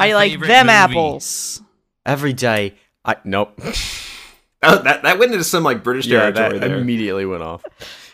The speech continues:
Speaker 2: Okay,
Speaker 3: Uh,
Speaker 2: okay,
Speaker 3: yep.
Speaker 2: okay, we're
Speaker 3: All
Speaker 2: gonna
Speaker 3: right.
Speaker 2: go check. Continue.
Speaker 4: Well, ba-, ba-, basically, Leonardo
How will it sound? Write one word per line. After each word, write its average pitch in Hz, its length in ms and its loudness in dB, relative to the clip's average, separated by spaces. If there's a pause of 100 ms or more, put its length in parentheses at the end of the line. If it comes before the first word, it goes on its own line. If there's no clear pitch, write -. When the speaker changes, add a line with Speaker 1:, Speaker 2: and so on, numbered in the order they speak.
Speaker 2:
Okay, 226 220 4
Speaker 3:
Uh, 214 120 6
Speaker 2:
okay, 190 160 2
Speaker 3:
yep. 185 40 2
Speaker 2:
okay, 185 80 -2
we're 180 180 -4
Speaker 3:
All 202 60 -2
Speaker 2:
gonna 220 160 2
Speaker 3:
right. 208 60 -2
Speaker 2:
go 190 120 0
check. 160 300 -4 (240)
Continue. 220 460 -2 (100)
Speaker 4:
Well, - 100 -14
ba-, 214 160 0
ba-, - 200 -4 (340)
basically, 254 1120 0 (140)
Leonardo 196 280 2